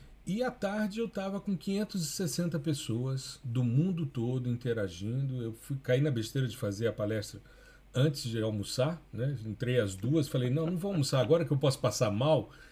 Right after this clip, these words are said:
Fiquei naquela ansiedade, né? "Posso passar mal", e resultado foi almoçar quase cinco da tarde, que foi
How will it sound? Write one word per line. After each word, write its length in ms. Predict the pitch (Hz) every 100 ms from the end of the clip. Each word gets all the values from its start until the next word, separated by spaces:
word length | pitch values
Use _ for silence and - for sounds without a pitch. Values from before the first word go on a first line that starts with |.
| - -
Fiquei 280 | 147 165
naquela 520 | 156 131 139 123 110 127
ansiedade, 720 | 135 - 113 98 156 165 123
né? 120 | 156
"Posso 260 | 139 156 -
passar 320 | 160 139 165
mal", 320 | 160 170 190
e 100 | 196
resultado 560 | 185 190 147 156 160 -
foi 120 | 180
almoçar 320 | 151 - 156
quase 260 | 165 180 -
cinco 240 | 202 180
da 140 | 180
tarde, 400 | - 123 135 139 - - - -
que 140 | -
foi 400 | 139 - 123 139